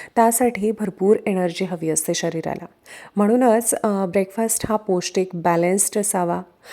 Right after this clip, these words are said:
अ, शरीराला स्ट्रॉंग ठेवण्यासाठी म्हणजेच राजासारखा असावा.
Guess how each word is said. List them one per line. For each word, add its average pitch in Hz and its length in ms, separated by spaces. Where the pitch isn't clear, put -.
अ, 196 260
शरीराला 220 560
स्ट्रॉंग 226 540
ठेवण्यासाठी 185 800
म्हणजेच 196 440
राजासारखा 165 560
असावा. - 360